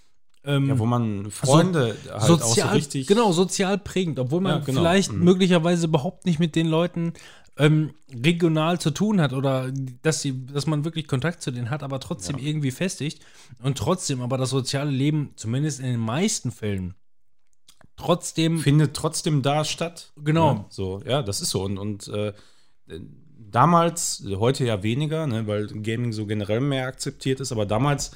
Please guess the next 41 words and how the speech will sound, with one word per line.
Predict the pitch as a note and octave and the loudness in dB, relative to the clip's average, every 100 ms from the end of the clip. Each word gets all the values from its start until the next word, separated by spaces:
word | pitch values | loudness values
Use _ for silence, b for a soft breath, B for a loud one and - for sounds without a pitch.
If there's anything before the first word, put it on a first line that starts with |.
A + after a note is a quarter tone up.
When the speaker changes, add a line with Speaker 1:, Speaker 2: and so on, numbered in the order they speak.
| B B B | B B B
Speaker 2:
hieß | A#2 A#2+ | -8 -6
es | C3 | -4
ja | B2 A#2 | -2 -2
quasi | - A#2 A2+ | 0 0 0
immer, | A#2 B2 A2+ | -2 0 0
ja, | G#2+ | 0
so, | A2 G#2+ G#2+ | 0 0 0
so, | A2 F#2+ F#2+ - | -2 -6 -8 -10
äh, | E2+ - | -14 -14
pf, | - - - F#2 - | -20 -20 -18 -20 -6
Einzelgänger, | A#2 B2 B2+ A2 A#2 A#2 A2 | -2 0 0 2 2 2 0
Kellerkind, | - G2+ F#2 - D2+ E2+ - - - | -2 -2 -2 -8 -14 -16 -20 -20 -2
ne? | A#2 D3+ - - | -2 -2 -14 -20
Speaker 1:
Ja. | G#2 - - | -18 -18 -14
Speaker 2:
So, | - G#2 | -4 -2
aber | A2+ B2+ B2+ | 2 2 2
Speaker 1:
Serienkiller | B2+ A2 E3 E3+ D#3+ D3 E3 D#3 D3 D3 C#3 - | -2 4 4 6 4 4 4 6 8 6 4 2
und, | B2+ B2+ | 6 8
Speaker 2:
Ja, | |
ja, | C#3 C#3 B2+ | 8 6 6
Speaker 1:
äh, | |
Speaker 2:
aber, | C3 C#3 | 6 6
Speaker 1:
Amokläufer. | C#3+ B2 G#2+ G2 | 6 4 2 4
Speaker 2:
aber | B2+ | 4
das, | C3 C3+ - - | 4 0 -6 -4
aber | B2 A#2 - - - - - - - - - | -2 -2 -4 -18 -20 -20 -20 -20 -20 -20 -10
das | G#2 | -4
ist, | A#2+ - | -4 0
glaub | A2 A2+ | 2 2
ich, | G#2+ - - | -2 -10 -8
klar, | - G#2+ | 0 2
gibt | F#2+ G2 | 2 -8
immer | - C#3 | -2 -2
so | G2+ | -2
Ausnahmen, | F2 F#2+ - F2 F2+ | -4 -4 -6 -6 -4
ne? | A2+ C#3 B B | -6 -8 B B
Aber | A2 A2+ | -2 0
in | |
den | G#2+ G#2+ | 2 2
meisten | G#2+ F3+ - - | 2 2 0 -4
Fällen | F3 - D#3 G#2+ C3 | -4 -2 -2 -2 -4